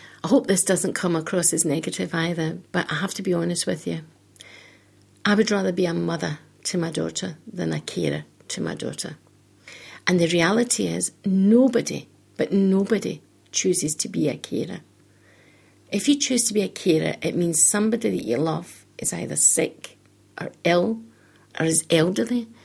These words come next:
The minute you become a carer, you can choose whether you want to continue to care, but nobody chooses to be a carer. That's the first thing. So I'd rather be a mother than a carer.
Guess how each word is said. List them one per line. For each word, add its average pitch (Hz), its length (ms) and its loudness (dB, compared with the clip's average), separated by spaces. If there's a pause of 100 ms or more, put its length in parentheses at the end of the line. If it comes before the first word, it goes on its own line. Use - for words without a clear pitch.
(120)
The 190 140 4
minute 277 340 6
you 254 80 2
become 220 340 0
a 233 80 0
carer, 170 300 0
you 175 180 0
can 185 200 -2
choose 214 360 -2
whether 185 140 2
you 180 100 2
want 180 220 -2
to - 40 -14
continue 190 480 2
to - 140 -8
care, 160 300 -2 (280)
but - 140 -8
nobody 208 580 2
chooses - 640 0
to - 180 -6
be 185 340 -4
a - 80 -10
carer. - 440 -6 (280)
That's - 260 2
the 185 60 -10
first 180 300 -4
thing. 180 180 -6
So 180 100 -4
I'd 175 100 -6
rather 185 200 -2
be 185 100 -4
a 143 60 -4
mother 175 320 -6 (260)
than 170 120 0
a 160 80 0
carer. 160 440 -4